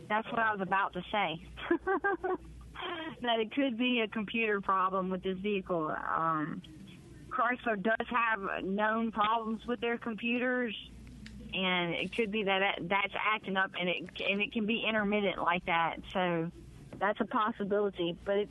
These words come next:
it takes a good mechanic to diagnose that properly, 'cause you, you don't wanna replace that computer without knowing for sure that's what's acting up, 'cause they cost a pretty penny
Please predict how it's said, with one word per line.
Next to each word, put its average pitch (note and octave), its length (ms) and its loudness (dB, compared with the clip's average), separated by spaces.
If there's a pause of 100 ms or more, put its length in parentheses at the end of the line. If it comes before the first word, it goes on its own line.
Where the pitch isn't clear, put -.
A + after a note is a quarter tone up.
it G3+ 160 -2
takes C4 240 2
a A#3 40 2
good A3 200 0
mechanic A#3 480 0
to G3 60 -2
diagnose G#3 560 2
that G3 200 0
properly, F#3+ 640 0
'cause G3 160 -4
you, G3 140 -6 (160)
you G#3 100 -4
don't G#3+ 140 0
wanna G3+ 200 2
replace G#3 400 2
that F3 180 0
computer G3 460 0
without F3 380 2
knowing F#3 300 2
for F3 160 -4
sure F#3 260 2
that's F3+ 240 0
what's F3+ 160 -2
acting F3+ 400 0
up, F#3 240 2 (720)
'cause F3 160 0
they G#3 160 4
cost G#3 500 2 (240)
a E3 360 2
pretty F#3 260 -2
penny E3 380 -4